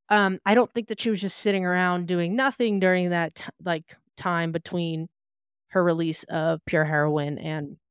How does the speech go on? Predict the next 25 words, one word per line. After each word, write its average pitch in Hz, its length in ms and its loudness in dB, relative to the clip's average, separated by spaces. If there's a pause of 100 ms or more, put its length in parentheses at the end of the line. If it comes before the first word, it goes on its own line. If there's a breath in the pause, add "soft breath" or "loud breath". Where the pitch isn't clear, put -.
(680)
Melodrama. 160 600 4
She - 180 -6
was, 151 240 -6
you 170 100 -6
know, 156 120 -4
in 160 100 -6 (120)
twenty 160 220 -4
fourteen, 175 380 -4
she 170 120 -6
puts - 200 -10
out 147 200 -4
the 156 240 -10 (120)
Hunger 160 260 -6
Games 151 400 -2
soundtrack 175 360 -2
or 156 80 0
works 202 340 2
on 175 180 2
it, 170 140 -2 (360)
both, 175 180 0 (120)
uh, 170 200 0
directly 165 760 0 (600)
with, 160 360 0 (320)
directly 170 340 2
with 151 200 -2